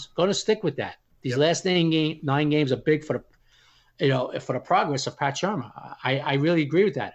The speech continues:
Speaker 1: I, I think if these nine, last nine games go bad, Jerry, and there's not much progress made, he could be in trouble.
Speaker 2: Yeah.
Speaker 1: You feel that way, Jerry, or no?
Speaker 2: Oh, a thousand percent, Chris.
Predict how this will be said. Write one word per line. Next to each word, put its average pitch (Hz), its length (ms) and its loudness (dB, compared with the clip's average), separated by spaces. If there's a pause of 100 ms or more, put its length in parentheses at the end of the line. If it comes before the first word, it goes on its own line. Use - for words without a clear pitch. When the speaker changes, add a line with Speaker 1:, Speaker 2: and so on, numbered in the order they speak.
Speaker 1:
I, 123 200 -6
I 131 60 -4
think 156 240 -4
if 156 100 -2
these 147 160 -2
nine, 165 340 2
last 160 320 0
nine 165 160 2
games 160 240 2
go 165 160 4
bad, 165 360 2
Jerry, 190 380 4 (640)
and 139 100 -6
there's 120 140 -8
not 156 160 0
much 165 340 -2
progress 170 480 0
made, 175 380 0 (400)
he 156 100 0
could 160 180 2
be 185 100 4
in 202 60 0
trouble. - 360 -6 (260)
Speaker 2:
Yeah. 208 140 -10 (1160)
Speaker 1:
You 147 120 0
feel 180 200 2
that 208 140 4
way, 233 120 4
Jerry, 262 220 6
or 214 40 6
no? 175 240 0 (100)
Speaker 2:
Oh, 139 120 -12
a 113 40 -14
thousand 127 540 -6
percent, 113 380 -14
Chris. - 320 -18